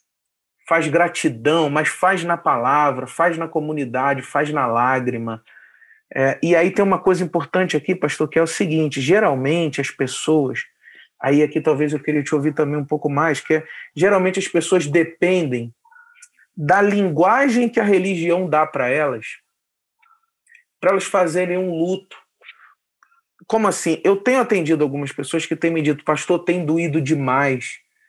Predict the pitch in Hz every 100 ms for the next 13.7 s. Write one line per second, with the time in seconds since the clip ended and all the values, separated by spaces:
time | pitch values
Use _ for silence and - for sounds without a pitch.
0 | _ _ 151 156 175 190 180 143 143 160
1 | - 135 123 139 147 139 143 139 - 139
2 | 131 135 135 127 131 127 123 131 - 131
3 | 123 120 135 127 - 135 120 120 123 127
4 | 123 120 _ _ - - - - 151 139
5 | 151 170 185 165 147 196 170 139 - 147
6 | 156 160 147 143 143 156 156 160 147 156
7 | 139 - 113 147 143 143 127 151 156 -
8 | 190 196 196 165 190 196 185 190 202 208
9 | 208 _ _ _ _ - - 254 240 226
10 | 240 233 240 240 240 220 208 196 220 208
11 | 214 202 262 240 208 180 165 139 127 113
12 | 113 123 165 160 165 185 180 185 180 165
13 | 147 143 131 - - 123 104